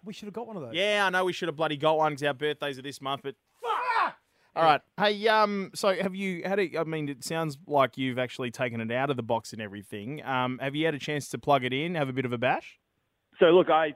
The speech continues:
Speaker 3: took it out of the box. I set it all up, did all my transfers, but I haven't actually yet played a game in four K. That is definitely my plan tonight. But from what people have been telling me in store, games such as, uh, Call of Duty, N B A,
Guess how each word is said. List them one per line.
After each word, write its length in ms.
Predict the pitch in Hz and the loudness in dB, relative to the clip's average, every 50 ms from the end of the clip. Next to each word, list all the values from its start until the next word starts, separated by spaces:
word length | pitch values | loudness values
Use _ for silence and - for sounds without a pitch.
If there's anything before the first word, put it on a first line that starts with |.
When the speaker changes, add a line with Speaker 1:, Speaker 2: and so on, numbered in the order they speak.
| - | -6
Speaker 3:
took 140 | - 202 - | -6 -4 -2
it 60 | 196 | 0
out 140 | 175 175 165 | 0 0 0
of 60 | 156 | -2
the 60 | 135 127 | -4 -2
box. 260 | - 175 233 - - - - - _ _ _ _ _ - - | -2 -2 -2 -2 -8 -16 -20 -20 _ _ _ _ _ -14 -12
I 60 | 110 - - | -12 -10 -6
set 140 | - 156 156 | -6 -4 -2
it 80 | 156 147 | -2 0
all 160 | 139 139 151 | 0 2 2
up, 180 | 160 160 160 - | 2 0 -2 -6
did 120 | 160 156 | -6 -4
all 100 | 160 143 | -4 -4
my 140 | 135 117 117 - - | -6 -8 -10 -10 -10
transfers, 500 | 143 143 147 127 - - - 143 143 139 - | -8 -8 -10 -10 -12 -10 -8 -8 -8 -8 -10
but 80 | 123 110 | -10 -10
I 60 | 98 - - - | -10 -10 -10 -6
haven't 280 | - 143 143 156 175 - - - | -4 -4 -4 -4 -6 -10 -10 -8
actually 320 | 123 127 - - - 147 123 | -8 -8 -8 -10 -12 -12 -12
yet 320 | 110 110 110 120 120 - - _ - - - | -12 -4 -2 -2 -2 -2 -4 _ -20 -10 -4
played 260 | - 117 113 117 117 | -2 -2 -2 -2 -4
a 60 | 117 | -6
game 320 | 110 104 120 107 107 110 113 | -6 -4 -4 -4 -4 -4 -8
in 100 | 104 104 - _ | -12 -16 -14 _
four 160 | - 107 101 - - | -8 -8 -8 -4 0
K. 260 | 123 113 101 92 - _ _ _ _ _ _ - | 0 0 0 -2 -6 _ _ _ _ _ _ -2
That 100 | 117 120 | -2 -2
is 60 | 123 113 | -2 0
definitely 280 | 113 135 131 - 127 | 0 0 0 0 -2
my 120 | 117 113 113 - | -2 -4 -4 -4
plan 400 | - 127 117 117 117 110 107 113 _ _ - | -4 -4 -2 -2 -2 -4 -8 -12 _ _ -12
tonight. 380 | - 117 113 113 123 147 180 - - _ _ _ _ _ | -10 -8 -2 0 0 0 0 -2 -10 _ _ _ _ _
But 160 | - 120 113 - | 0 0 0 0
from 140 | - 123 | -2 -4
what 160 | 131 143 139 - | -2 -2 -2 0
people 260 | - 143 131 139 131 | 0 -2 0 0 -2
have 100 | 117 113 | -2 -4
been 120 | - - | -8 -6
telling 180 | - 131 131 131 | -6 -6 -4 -4
me 120 | 131 120 | -4 -6
in 120 | 113 104 104 - _ | -6 -8 -10 -14 _
store, 340 | - 120 123 139 151 147 147 _ _ _ _ _ _ _ - | -4 0 2 2 2 0 -2 _ _ _ _ _ _ _ -2
games 300 | 127 123 120 117 120 123 - | -2 -2 -2 -2 -6 -6 -6
such 280 | 123 113 101 - - 127 | -6 -6 -6 -6 -4 -2
as, 200 | 117 107 101 110 | -2 0 0 0
uh, 120 | 104 98 | -2 -2
Call 320 | - - - 131 120 110 113 | -2 -2 0 0 0 0 -2
of 100 | 110 - | -4 -4
Duty, 360 | - 113 117 117 113 113 117 | -4 -6 -4 -4 -4 -4 -2
N 140 | - 117 113 | -4 -4 -6
B 180 | 110 110 104 104 | -4 -2 2 4
A, 520 | 104 107 110 110 110 107 107 107 107 107 | 4 4 4 4 2 0 -2 -4 -10 -14